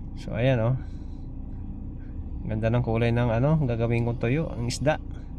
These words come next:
Tawag dito yan. Ano ang tawag dito sa Dubai? Ano pa rin yan eh. Ah, tamban pa din na maliliit. Sa atin, tamban din. Ayan. Ayan. Lagyan ko na ng asin yung pagbabarang ko sa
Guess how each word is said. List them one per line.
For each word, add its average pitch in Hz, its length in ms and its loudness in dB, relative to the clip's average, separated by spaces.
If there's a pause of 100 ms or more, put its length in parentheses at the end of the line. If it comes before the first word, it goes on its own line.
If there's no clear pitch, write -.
(840)
Tawag 151 320 6
dito 160 240 6
yan. 175 240 8
Ano 151 240 4
ang 156 80 2
tawag 147 240 6
dito 147 240 2
sa 147 160 2
Dubai? 139 320 4
Ano 131 160 4
pa 127 160 0
rin 139 240 2
yan 131 80 2
eh. 117 240 -2 (240)
Ah, 107 480 -4
tamban 165 480 6
pa 151 80 6
din 127 240 4
na 123 80 2
maliliit. 120 480 2 (240)
Sa 123 240 0
atin, 139 240 2
tamban 123 400 4
din. 110 240 -2 (1120)
Ayan. 107 560 -2 (2250)
Ayan. 110 240 -6
Lagyan 120 240 2
ko 131 80 4
na 127 160 2
ng 87 80 -2
asin 127 320 4
yung 127 320 4
pagbabarang 123 640 4
ko 127 80 2
sa 123 480 2